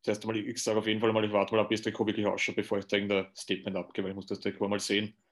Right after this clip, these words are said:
Ich kenne auch keinerlei Entwürfe oder sonst irgendwas. Ähm, ist die Arbeit, finde ich, sehr unterschiedlich. Zum Beispiel gefällt mir sehr gut das dritte grüne Trikot von Italien.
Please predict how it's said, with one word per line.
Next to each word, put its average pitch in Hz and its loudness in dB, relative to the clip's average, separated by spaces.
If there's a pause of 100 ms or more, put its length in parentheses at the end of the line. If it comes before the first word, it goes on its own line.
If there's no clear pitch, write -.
(140)
Ich - -20
kenne 101 0
auch 95 -4
keinerlei 101 2
Entwürfe 104 -2
oder 101 0
sonst 104 -4
irgendwas. 107 2 (560)
Ähm, 92 2 (300)
ist - -6
die 120 4
Arbeit, 107 4
finde 113 -4
ich, 104 -4
sehr 101 2
unterschiedlich. 92 -8
Zum - -16
Beispiel 98 -6
gefällt 101 -2
mir 107 -2
sehr 104 -2
gut 110 -8
das - -6 (340)
dritte 110 -2
grüne 110 -2
Trikot 107 -4
von 107 -2
Italien. 107 0